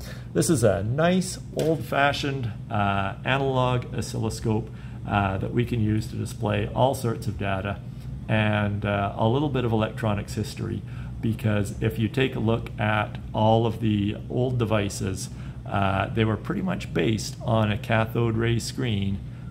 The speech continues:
and the electron beam coming out and hitting the phosphors and making them glow right here.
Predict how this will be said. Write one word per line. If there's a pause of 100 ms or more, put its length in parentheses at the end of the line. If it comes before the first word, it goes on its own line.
(120)
and
the
electron
beam
coming
out (100)
and
hitting
the
phosphors
and
making
them
glow
right
here.